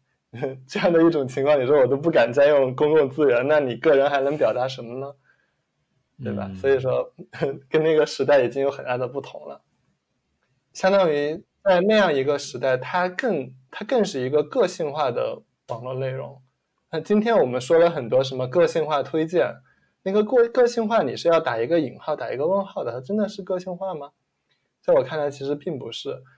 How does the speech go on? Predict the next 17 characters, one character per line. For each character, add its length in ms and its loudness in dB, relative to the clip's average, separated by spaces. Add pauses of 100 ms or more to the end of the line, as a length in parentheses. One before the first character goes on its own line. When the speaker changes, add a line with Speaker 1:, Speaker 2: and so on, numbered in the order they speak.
(120)
Speaker 1:
从 280 -8
那 140 0
个， 380 0
我， 80 -2 (160)
我 60 -4
相 180 0
信 160 -2
每 200 -4
一 60 -6
个 100 0
互 140 -4
联 120 -2
网 80 -8
从 240 -10
业 160 -4
者 240 -12 (600)
都， 340 2